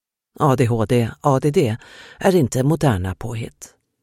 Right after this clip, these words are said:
Något som kanske inte finns egentligen.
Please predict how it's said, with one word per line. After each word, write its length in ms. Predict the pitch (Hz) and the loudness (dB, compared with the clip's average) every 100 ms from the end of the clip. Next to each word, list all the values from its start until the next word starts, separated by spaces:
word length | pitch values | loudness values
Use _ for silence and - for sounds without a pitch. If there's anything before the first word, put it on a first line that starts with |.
| - - | -20 -6
Något 300 | - 214 127 | 2 4 4
som 180 | - 156 | 0 -2
kanske 460 | 147 196 120 - 156 | -2 -2 -2 -2 -2
inte 260 | 170 147 | -2 -4
finns 680 | 120 202 160 98 - - - _ | -4 -4 -4 -6 -8 -8 -12 _
egentligen. 500 | 135 117 - - - | -4 -4 -6 -12 -20